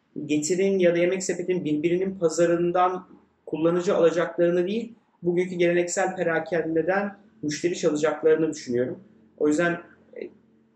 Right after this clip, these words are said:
rekabet bence çok birbirleri arasında değil. Tabii ki ilk günlerde biz daha çok bu patırtıyı duyacağız. Çünkü aynı işi yapan iki şirketten bahsediyoruz.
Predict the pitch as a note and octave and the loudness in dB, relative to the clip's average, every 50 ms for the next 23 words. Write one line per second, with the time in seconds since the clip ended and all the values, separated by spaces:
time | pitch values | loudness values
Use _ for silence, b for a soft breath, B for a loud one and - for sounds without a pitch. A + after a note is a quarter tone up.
0 | - - C#3+ D3+ D3+ E3+ F3 E3+ F#3+ F#3+ - F#3+ F#3 F3+ F3 F3 - F#3+ - - | -4 0 0 0 2 2 0 0 0 0 0 2 2 2 0 0 -4 -6 -8 -6
1 | - D#3+ D#3 D#3+ E3 E3+ F3 F3 F3 E3+ E3 - - F3 D3+ C3 C3 - G3+ G3+ | -6 -8 -6 -4 -2 0 2 4 6 4 4 2 0 -2 -4 -4 -2 -2 -2 -2
2 | G3 G3 - E3 E3+ - - - F3 E3+ E3 E3 D#3+ D#3+ D#3+ E3 D#3+ D#3 E3+ F3+ | -2 -4 -8 -10 -12 -10 -6 -4 -2 0 0 0 0 0 -2 -4 -2 -2 0 0
3 | G3 G3 - F#3 - F3+ D#3+ - E3 - - D#3 - - D3+ D3+ C#3+ D3+ D3+ G3 | 0 -2 -4 -8 -8 -8 -4 -2 -2 -2 -2 -6 -6 -6 -4 -2 0 0 0 -2
4 | F#3+ F#3 E3+ D#3+ - - D#3 E3 E3+ E3+ D#3+ D#3+ D#3+ - - D#3 D3 D3 D3+ C#3+ | -2 -4 -6 -6 -4 -2 0 0 0 0 0 -4 -4 -2 -2 -2 -2 0 -2 -2
5 | C#3+ C#3+ - - - - - C#3 C#3 - - D#3 D3 C#3 C3 B2+ B2 - B2+ A#2 | -4 -4 -8 -12 -14 -12 -10 -10 -10 -6 -4 -4 -2 0 0 -2 -2 -4 -4 -4
6 | A2+ C3 D3+ - - - - - - - - | -2 -2 -2 -2 -6 -10 -14 -16 -16 -16 -16